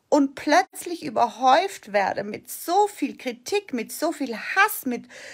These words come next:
so viel, was mir gar nicht entspricht, wo ich gar nicht weiß, wo das herkommt. Und es wird in mich hinein gefiltert. Und das ist uns allen als Kind nicht nur einmal passiert.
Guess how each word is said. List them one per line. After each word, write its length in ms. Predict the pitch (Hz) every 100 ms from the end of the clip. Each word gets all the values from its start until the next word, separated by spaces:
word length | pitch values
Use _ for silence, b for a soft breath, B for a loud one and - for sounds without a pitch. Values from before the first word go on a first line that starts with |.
| B -
so 380 | 226 262 381
viel, 420 | 415 339 320 381 392 B B -
was 260 | 285 285
mir 160 | 294 294
gar 240 | 285 311
nicht 180 | 320 285
entspricht, 680 | 233 220 - 330 453 - 240
wo 80 |
ich 180 | 262 247
gar 180 | 285 349
nicht 200 | 320 -
weiß, 300 | 320 359 -
wo 60 | 240
das 300 | 226 - -
herkommt. 720 | 339 339 - 233 403 - _ _ _ _ _ _ -
Und 160 | 277
es 200 | 254 -
wird 240 | 277 277 - _ _ _ _ -
in 340 | 285 302 330
mich 240 | 320 330 -
hinein 640 | 277 226 226 240 277 269 b b _
gefiltert. 1040 | 220 208 - - - 202 190 - - _ _ _ b b b b b b b _ _
Und 180 | - 233
das 160 | 226 214
ist 320 | - - _ _ _ _ _ _ _
uns 220 | 233 220 - -
allen 340 | 247 262 254
als 300 | 214 202 -
Kind 380 | - 233 208 226
nicht 240 | 247 -
nur 200 | 254 240
einmal 440 | - 240 247 226 214
passiert. 600 | 208 - - - -